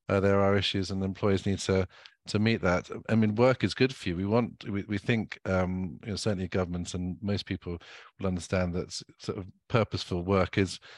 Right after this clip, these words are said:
is great for you, and it should be part of, um, you know, a good, happy life. So all those aspects are really important.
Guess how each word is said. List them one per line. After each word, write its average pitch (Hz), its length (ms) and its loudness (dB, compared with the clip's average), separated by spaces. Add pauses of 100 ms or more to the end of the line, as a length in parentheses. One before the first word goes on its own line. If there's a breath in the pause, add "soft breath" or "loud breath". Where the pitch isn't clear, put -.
(180 loud breath)
is 110 120 0
great 151 280 2
for - 140 -2
you, 78 120 0
and 78 100 -4
it 90 80 -4
should - 140 -2
be 95 100 -2
part 101 320 2
of, 95 200 0
um, 98 420 0
you 104 80 -2
know, 92 220 0
a 101 180 0
good, - 160 -2
happy - 280 0
life. 95 300 2
So 95 280 2 (420 loud breath)
all 123 160 2
those 104 220 4
aspects 92 440 0
are 87 60 -2
really 87 160 -2
important. 82 580 -6